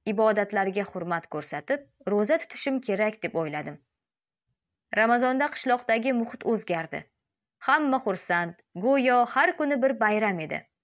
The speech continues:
Muhammad bilan masjidga borar edik. U namoz o'qirdi.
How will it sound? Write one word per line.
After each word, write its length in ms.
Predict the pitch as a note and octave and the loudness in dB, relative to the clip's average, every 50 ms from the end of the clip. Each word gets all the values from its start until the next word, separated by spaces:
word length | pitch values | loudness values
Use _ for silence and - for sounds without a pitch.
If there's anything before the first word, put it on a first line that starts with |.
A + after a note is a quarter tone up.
| _ _ _ _ _ _ _ _ _ _ | _ _ _ _ _ _ _ _ _ _
Muhammad 560 | - F#3 F#3+ - A#3 A#3 A#3 B3+ C#4 C#4 A#3 A3+ | -8 -6 0 2 2 2 4 4 2 2 2 0
bilan 300 | B3 C4 C4+ C4 A#3+ A3+ | 2 2 2 2 2 0
masjidga 520 | A3+ A#3 A#3 - B3+ A#3+ - - C4 A3 | 0 -2 -2 -4 -6 -6 -2 -2 0 2
borar 240 | A3 G3+ G3+ G3 F3+ | 2 0 0 0 -2
edik. 360 | D#3+ D3+ C3+ - - - - _ _ _ _ _ _ _ - | -2 -4 -6 -10 -14 -20 -20 _ _ _ _ _ _ _ -2
U 160 | A3+ B3 B3+ | 0 2 2
namoz 400 | A#3+ G#3+ G3+ G3 G#3 G#3+ G#3 - | 2 2 2 2 2 0 0 0
o'qirdi. 480 | F3 - - - D#3+ D#3 - D3 D#3 | -2 -4 -4 -8 -12 -10 -10 -12 -12